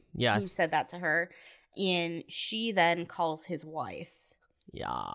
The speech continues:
Speaker 2: and is like, "Oh, hu-, honey, do I have stuff to say to you."
Speaker 1: <laughs>
Speaker 2: And so then when Baxter comes back to work, he's like, "I'm gonna take her off your hands because she's a woman with no choice."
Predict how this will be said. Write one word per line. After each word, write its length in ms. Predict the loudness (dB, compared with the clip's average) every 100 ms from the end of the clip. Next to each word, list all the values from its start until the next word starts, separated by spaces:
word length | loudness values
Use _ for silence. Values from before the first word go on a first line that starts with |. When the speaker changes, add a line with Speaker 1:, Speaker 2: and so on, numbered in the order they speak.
| -4
Speaker 2:
and 180 | 0 2
is 160 | 0 -4
like, 260 | -6 -8 -8
"Oh, 260 | -4 -2 -2
hu-, 260 | -2 -4 -6 -20 -20 _
honey, 280 | 2 2 2
do 180 | 2 4
I 160 | 4
have 220 | 4 -2
stuff 280 | -2 -4 -4
to 140 | -4 -8
say 220 | -2 -2
to 160 | -2 -6
you." 280 | -2 0 -2 -6 _ _ -20 -20 -20 _ 0
Speaker 1:
<laughs> 140 | 2 2 -6 -10 _ -20 -20 _ _ 0
Speaker 2:
And 140 | 2
so 80 | 4
then 220 | 4 2
when 400 | 2 0 0 -6 -8 -8
Baxter 320 | 2 2 2 0
comes 180 | 0
back 160 | 0 -2
to 60 | -2
work, 160 | -6
he's 120 | -4 -4
like, 160 | -4
"I'm 300 | -2 -2 0
gonna 320 | 2 2 0
take 320 | -2 -2 -2 -4
her 280 | -4 -2 0
off 200 | 0 -2 -4
your 220 | 2 2
hands 400 | 2 -2 -2 -4
because 380 | -8 -6 -6 -4
she's 300 | -4 -6 -6
a 80 | -8
woman 500 | -10 -2 0 0 -2
with 240 | -2 -4 0
no 400 | 2 2 0 -4
choice." 480 | -8 -8 -8 -10